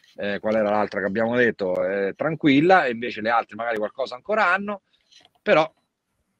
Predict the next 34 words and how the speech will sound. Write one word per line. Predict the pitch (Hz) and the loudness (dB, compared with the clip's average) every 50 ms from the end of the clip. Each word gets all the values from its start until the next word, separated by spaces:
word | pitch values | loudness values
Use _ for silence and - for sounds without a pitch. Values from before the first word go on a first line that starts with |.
| _ | _
le | - 160 160 | -4 -2 -2
partite | 151 185 165 - 156 143 147 | 0 -2 -2 -2 -4 -4 -4
poi | - 139 135 | -2 -2 -4
bisogna | 127 113 101 110 104 104 101 | -4 -4 -6 -8 -8 -8 -6
giocarle, | 92 101 92 80 85 76 73 71 78 87 | -6 -8 -8 -6 -6 -8 -8 -8 -12 -12
quindi | 90 - 120 101 90 82 73 - - _ _ - - - - - - - _ - - - - | -8 -6 -4 -4 -4 -6 -10 -12 -16 _ _ -20 -20 -20 -20 -20 -20 -20 _ -20 -20 -16 -8
invece | - 117 120 147 165 - - 131 | -4 0 2 4 4 4 4 4
di | 117 107 | 4 2
pensare | 110 117 107 - 139 131 117 117 | 0 0 0 2 2 4 4 4
agli | 113 113 117 | 4 4 4
altri | 120 117 110 98 - - 95 98 | 4 4 4 2 0 -4 -6 -2
o | 104 | -2
alle | 107 110 110 | -2 -2 -2
combinazioni, | 117 135 139 151 165 170 147 - - 165 143 117 104 | -2 -2 -2 -2 -2 -2 -4 -4 -4 -4 -4 -4 -4
secondo | 98 110 113 120 120 127 135 | -4 -4 -2 -2 -2 0 0
me | 135 143 143 143 127 _ _ _ _ _ | 2 2 0 0 -2 _ _ _ _ _
le | - 117 120 | -6 -4 -2
combinazioni | 123 139 143 147 151 160 - - 196 185 156 127 | 0 0 2 2 0 0 0 0 0 2 2 2
le | 123 120 | 2 2
dobbiamo | 117 127 123 135 143 127 127 123 | 0 2 4 4 2 2 2 0
<laughs> | |
sapere, | 117 151 139 127 - - 156 156 151 151 143 165 - - - - - - _ _ _ | 0 0 -2 0 2 6 6 8 8 8 6 6 4 0 -6 -16 -18 -20 _ _ _
perché | - 139 131 - - 147 135 | 6 6 6 6 4 2 2
poi | - - 170 165 160 | 4 4 6 6 6
dopo | 160 156 139 131 | 6 4 2 0
sappiamo | - 139 117 - 151 147 143 135 | -4 -4 -2 -2 -2 -2 -2 -2
subito | - 160 156 143 135 131 | -2 -2 -2 0 0 0
che | 123 | 0
cosa | 110 - 147 123 131 127 | 0 -2 -2 0 -2 -2
può | 123 127 120 | -2 -4 -4
succedere | - - 123 110 - - 127 127 127 123 123 120 117 | -4 -6 -10 -4 0 2 2 2 2 2 0 0 0
nel | 113 113 104 - | -2 -4 -6 -4
caso | - 127 117 - - 117 | -2 -2 -2 -2 -2 -4
in. | 113 107 92 90 87 | -4 -4 -6 -8 -12